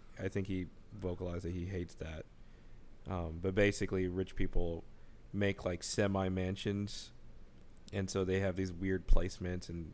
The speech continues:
you have these weird parts of the house that jut out. It's not like a natural-looking home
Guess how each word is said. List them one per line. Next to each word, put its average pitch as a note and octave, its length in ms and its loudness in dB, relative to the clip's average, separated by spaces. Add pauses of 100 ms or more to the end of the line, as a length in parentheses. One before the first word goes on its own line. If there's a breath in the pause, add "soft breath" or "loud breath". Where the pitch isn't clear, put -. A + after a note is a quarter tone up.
(100)
you F#2+ 140 -4
have F2 100 -4
these F#2 200 -4
weird F2+ 400 -2 (340)
parts F#2 260 -2
of F2 60 -4
the F2+ 80 -2
house F2 220 -4
that F2+ 160 -4
jut F2+ 240 -2
out. E2 260 -6
It's G2 220 -6
not G2 180 0
like F#2+ 140 -4
a - 20 -2
natural-looking F2 680 -4
home E2+ 300 -8